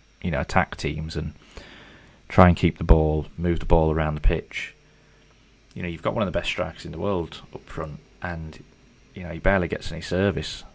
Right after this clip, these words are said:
The amount of games that seem to go by where, you know, the number of touches he has in the box are less than ten or less than five, you know, barely getting any shots off.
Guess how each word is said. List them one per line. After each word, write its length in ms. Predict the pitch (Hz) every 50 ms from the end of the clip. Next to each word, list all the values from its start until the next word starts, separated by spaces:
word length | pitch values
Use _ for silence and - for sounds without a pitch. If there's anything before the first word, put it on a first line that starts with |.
| - -
The 80 | -
amount 280 | 87 90 101 101 - -
of 280 | 82 80 - - - - - _ _ - - - - - - - _ _ _ -
games 280 | - 95 95 92 -
that 80 | - -
seem 180 | - 82 80
to 80 | 73 -
go 160 | - 82 80 76
by 260 | 80 80 80 80 78
where, 440 | 80 80 78 78 78 80 78 76 - - _ _ _ _ -
you 80 | - 82
know, 80 | 76 76
the 80 | 82
number 220 | 87 92 87 80 82
of 60 | -
touches 320 | - - - - - -
he 80 | 85 80
has 140 | 78 78 80
in 100 | 78 78
the 80 | 76
box 340 | - 80 71 - - - -
are 220 | - 76 80 80 - _ _ _ _ _ _ _ _ _ _ _ _ _ -
less 200 | - - - -
than 80 | - 76
ten 280 | - - 85 82 78
or 100 | 76 76
less 200 | 76 78 - -
than 80 | - 78
five, 560 | - - 90 82 80 80 78 73 78 - - - - _ - - - - - - - - - _ _ _ _ _
you 100 | - 87
know, 240 | 80 76 76 76 76 - - - - _ _ _ _ _ _
barely 380 | - 92 87 85 82 82 82 80
getting 260 | - 82 80 67 82
any 140 | 82 80 80
shots 340 | - - 85 - - - -
off. 300 | - - - - -